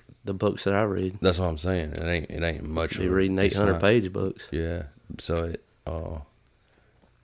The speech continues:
Speaker 2: but I've got markings all in it, 'cause it makes a lot of references that, that are parallel to the Bi-, parallel to Bible verses.
Speaker 1: Mm-hmm.
Speaker 2: That, you know,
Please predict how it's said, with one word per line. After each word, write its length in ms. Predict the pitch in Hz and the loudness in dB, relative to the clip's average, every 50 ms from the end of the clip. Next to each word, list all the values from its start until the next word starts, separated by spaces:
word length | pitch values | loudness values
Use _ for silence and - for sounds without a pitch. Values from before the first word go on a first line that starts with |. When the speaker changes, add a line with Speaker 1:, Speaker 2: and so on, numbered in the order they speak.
| _ _ _ | _ _ _
Speaker 2:
but 120 | - 80 80 | -4 -2 0
I've 200 | 82 87 80 80 | 0 0 -2 -2
got 180 | 78 78 - - | -4 -4 -4 -2
markings 580 | 82 85 85 80 - 82 82 80 80 82 78 | -2 -2 -2 -2 -4 -8 -6 -6 -6 -8 -6
all 320 | 80 80 82 87 87 82 85 | -6 -6 -4 -4 -2 -2 -2
in 120 | 90 90 | -2 -4
it, 120 | 80 67 - - _ | -4 -6 -10 -14 _
'cause 200 | - 78 78 85 | -10 -6 -2 0
it 120 | 95 87 | 0 0
makes 280 | 57 69 85 80 - - | 0 -2 -2 -4 -4 -4
a 40 | |
lot 160 | 80 80 80 78 | -4 -4 -2 -2
of 60 | 78 | -2
references 640 | 80 80 73 - - - - 73 76 76 - - | -4 -4 -6 -8 -12 -10 -10 -10 -10 -10 -12 -12
that, 140 | - 76 78 - - - - _ _ _ - | -10 -10 -10 -10 -12 -18 -20 _ _ _ -8
that 120 | - 80 76 | -6 -6 -6
are 60 | 78 | -6
parallel 560 | 76 - 87 85 82 78 78 78 80 80 80 78 | -6 -4 -2 0 0 0 0 0 -2 -2 -2 -4
to 120 | - 82 | -4 -6
the 100 | 78 78 | -6 -6
Bi-, 300 | 78 71 - 82 80 78 78 78 73 | -6 -6 -6 -6 -4 -6 -6 -10 -8
parallel 360 | - 85 82 80 80 80 80 | -6 -4 -2 -2 -2 -2 -2
to 80 | 78 76 | -4 -4
Bible 300 | 71 80 82 85 85 78 | -2 -2 0 0 -2 -4
verses. 500 | 73 71 69 67 - - - - - - _ _ _ _ _ _ _ _ | -6 -8 -8 -8 -8 -12 -14 -14 -16 -18 _ _ _ _ _ _ _ _
Speaker 1:
Mm-hmm. 520 | 101 92 85 85 87 90 92 - - - | -6 -4 -4 -4 -6 -8 -12 -12 -10 -8
Speaker 2:
That, 300 | 73 78 76 78 - - - | -6 -6 -6 -6 -8 -10 -10
you 120 | - 71 | -10 -8
know, 200 | 73 73 73 73 | -8 -8 -8 -10